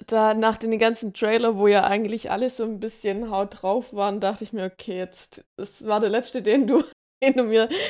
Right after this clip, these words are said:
geschickt hast. Dachte ich, okay, das ist jetzt halt das Krönchen vom Haut drauf, aber,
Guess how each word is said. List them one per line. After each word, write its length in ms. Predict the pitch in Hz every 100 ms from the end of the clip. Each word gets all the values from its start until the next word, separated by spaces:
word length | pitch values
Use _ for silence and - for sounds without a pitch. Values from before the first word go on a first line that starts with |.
| -
geschickt 380 | - 277 262 -
hast. 200 | 240 226
Dachte 140 | 226 226
ich, 80 |
okay, 320 | 190 196 208 185
das 180 | 214
ist 140 | 185 190
jetzt 180 | 185 -
halt 160 | 175
das 80 | -
Krönchen 520 | - 190 214 208 185
vom 260 | 196 190 202
Haut 280 | 185 185 -
drauf, 320 | 180 190 208
aber, 380 | 185 180 185